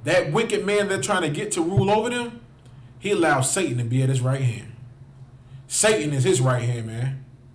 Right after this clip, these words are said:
Satan is his right hand man. And you think what?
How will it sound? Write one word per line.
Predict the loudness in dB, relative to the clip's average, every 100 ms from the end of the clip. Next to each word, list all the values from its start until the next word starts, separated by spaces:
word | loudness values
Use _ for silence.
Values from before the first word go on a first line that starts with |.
| -20 -20 -20 -20 -20 -20 -20 -20 -20 -20 -20 -20 -20 -20 -20 -12
Satan | -6 -4 0 2 0 -2 -6 -2
is | 0 0
his | 0 -2
right | 0 -2 -2
hand | -6 -4 -2
man. | -2 -2 -2
And | -2
you | -4
think | -2 -4 -2
what? | -2 -2 -4